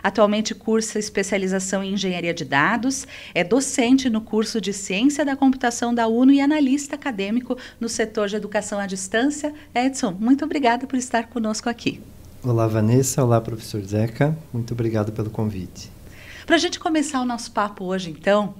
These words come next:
Speaker 1: professor Zeca, que negócios e atividades que são gerados a partir da engenharia de produção, que é o foco da nossa conversa de hoje?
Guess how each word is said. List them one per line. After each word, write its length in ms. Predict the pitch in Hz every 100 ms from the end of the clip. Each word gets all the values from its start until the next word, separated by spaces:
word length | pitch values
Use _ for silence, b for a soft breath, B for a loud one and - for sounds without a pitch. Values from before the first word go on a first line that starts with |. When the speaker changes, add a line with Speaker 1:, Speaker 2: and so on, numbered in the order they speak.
| B B B
Speaker 1:
professor 340 | - 254 254 269
Zeca, 260 | 269 269
que 160 | 277 330
negócios 960 | 359 277 196 254 330 403 - 349 320 262
e 40 |
atividades 1040 | 294 285 - 285 254 185 214 262 277 262
que 100 | -
são 300 | 262 - 262
gerados 920 | 262 254 247 240 254 165 135 113 - -
a 100 | 254
partir 640 | 254 240 - - 269 294 B B -
da 340 | 185 254 359
engenharia 640 | 370 311 285 254 214 294
de 80 | 285
produção, 540 | 269 233 - - 254 294 B -
que 100 | 247
é 60 |
o 80 | 269
foco 400 | 277 247 226 233
da 120 | 220
nossa 240 | 220 208 -
conversa 480 | 214 190 165 165 -
de 120 | 147
hoje? 360 | 107 - -